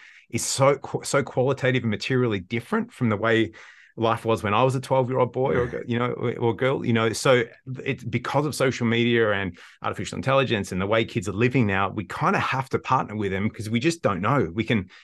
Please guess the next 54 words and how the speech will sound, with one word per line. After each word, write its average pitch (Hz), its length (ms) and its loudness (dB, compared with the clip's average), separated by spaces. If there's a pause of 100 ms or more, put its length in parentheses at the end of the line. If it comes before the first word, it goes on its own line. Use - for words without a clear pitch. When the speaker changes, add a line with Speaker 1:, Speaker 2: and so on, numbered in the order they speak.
(120)
Speaker 1:
empathize 120 540 0
and 104 80 -4
we 101 80 -2
can 101 120 -4
try 139 360 -4
and 135 100 2
imagine, 104 460 0
but 87 140 0 (340)
we 113 80 0
have 127 220 0
to 147 80 0
partner 113 420 0
with 107 180 0
them 107 260 0
to 104 80 -6
help 104 300 0
us, 98 380 -4 (380)
you 95 80 -4
know, 95 120 0
help 101 280 -2
them 101 180 0
with 98 80 -2
their 92 160 2
well-being. 98 460 0
So 95 220 0 (420)
again, 120 180 2
we 123 80 4
failed 131 420 0
to - 80 -12
do 139 120 -2
that 143 160 0
really 135 180 0
effectively 120 460 -2
in 127 80 4
the 123 100 2
early 127 160 2
days 127 240 2
of 120 60 -2
well-being 120 360 0
education. 113 680 -4 (180)
Um, 104 300 -2 (520)
I 156 60 -2
think 226 160 6
the 120 160 6
other 160 180 4
thing, 120 180 4
the 113 200 0
last 127 220 4
thing 117 140 0
we 104 60 -2
failed 113 360 0
to 107 100 -10
do 113 260 0
was 104 300 -4